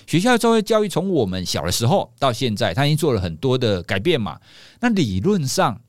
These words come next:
这样子的教育制度的改变，应该都是要朝向好的方向改变嘛，对不对？那如果由你一个这种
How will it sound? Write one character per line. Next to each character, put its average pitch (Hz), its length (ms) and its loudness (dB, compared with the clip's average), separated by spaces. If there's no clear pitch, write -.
这 - 140 0
样 202 80 2
子 156 140 0
的 127 80 2
教 165 200 2
育 160 60 2
制 160 160 -2
度 156 160 0
的 123 80 2
改 90 220 -4
变， 127 240 -2
应 175 280 2
该 151 220 2
都 143 220 0
是 127 120 -6
要 135 120 2
朝 95 200 -2
向 110 240 0
好 - 440 -6
的 90 100 -6
方 107 200 -2
向 104 160 -2
改 - 140 -10
变 92 200 -4
嘛， - 180 -16
对 90 100 -6
不 82 40 -6
对？ 85 180 -6
那 254 140 2
如 254 120 0
果 196 260 2
由 160 280 0
你 170 280 -4
一 170 80 -2
个 180 120 0
这 151 80 4
种 160 260 0